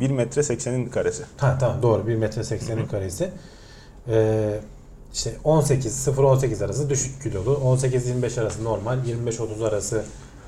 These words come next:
Speaker 2: yüksek kilolu, e, otuzun üstü obez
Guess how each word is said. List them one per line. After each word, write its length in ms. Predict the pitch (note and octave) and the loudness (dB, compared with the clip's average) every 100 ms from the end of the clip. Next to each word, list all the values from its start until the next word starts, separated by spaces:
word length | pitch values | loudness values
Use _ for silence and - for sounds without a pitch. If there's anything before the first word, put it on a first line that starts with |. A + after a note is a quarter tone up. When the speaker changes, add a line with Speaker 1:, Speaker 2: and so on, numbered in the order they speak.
| - - - - | -18 -16 -18 -8
Speaker 2:
yüksek 500 | C#3+ B2+ - A2 - | -6 -4 -4 -6 -6
kilolu, 400 | F#2+ F#2 B2+ - - - - - - | -8 2 4 4 0 -12 -16 -16 -10
e, 40 | A2 G#2+ G#2 G#2+ C3 | -6 -4 -4 -6 -4
otuzun 360 | B2+ C3 A#2+ | -2 0 -2
üstü 180 | G2+ - | -2 4
obez 420 | D#3 C3+ G#2 - | 8 8 6 2